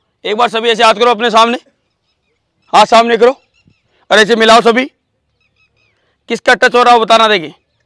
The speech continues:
किसकी कोनियाँ यहाँ से टच हो रही है, किसी की हो रही है? हो रही तेरी? इधर आ, हाँ इधर आ, इधर आ। अरे किसी के हाथ में से लचक है यहाँ पर,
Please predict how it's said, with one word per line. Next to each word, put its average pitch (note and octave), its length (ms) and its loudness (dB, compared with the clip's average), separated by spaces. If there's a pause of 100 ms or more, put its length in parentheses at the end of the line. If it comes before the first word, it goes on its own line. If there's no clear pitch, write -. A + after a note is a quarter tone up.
(420)
किसकी G3 240 -8
कोनियाँ A#3+ 320 -2
यहाँ A#3 180 0
से A#3 100 0
टच A#3+ 220 -4
हो A#3 80 0
रही A3 100 -4
है, A3 60 -8
किसी A3 180 -8
की A3+ 60 -2
हो A#3 120 4
रही B3+ 120 2
है? B3 180 2 (1400)
हो A3+ 80 0
रही C#4+ 100 2
तेरी? C4 300 -2 (560)
इधर G3+ 160 -4
आ, A3+ 100 2 (1500)
हाँ E3+ 140 -6
इधर F#3 140 -10
आ, F3 40 -4
इधर C#3+ 160 -10
आ। A#2 40 -20 (2000)
अरे A#3 120 0
किसी A#3 220 -4
के B3 60 0
हाथ A3+ 160 4
में B3 140 -6
से B3+ 100 0
लचक A#3+ 280 -2
है C4 100 2
यहाँ B3 180 2
पर, C4 140 0